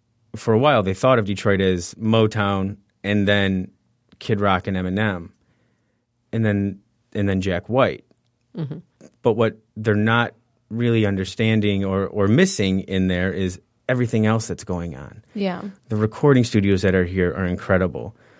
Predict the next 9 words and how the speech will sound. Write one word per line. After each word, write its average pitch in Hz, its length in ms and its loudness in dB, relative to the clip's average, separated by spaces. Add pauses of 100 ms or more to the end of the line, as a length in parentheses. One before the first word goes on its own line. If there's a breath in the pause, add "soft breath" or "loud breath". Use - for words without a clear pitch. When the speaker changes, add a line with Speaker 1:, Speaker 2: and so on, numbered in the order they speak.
(400 soft breath)
Speaker 1:
Pine 127 320 2
Knob, 110 500 2 (720)
D 110 160 2
T 113 160 -4
E 101 560 0
is, 92 280 -2
I - 40 -2
mean, 104 140 4
it's 98 220 0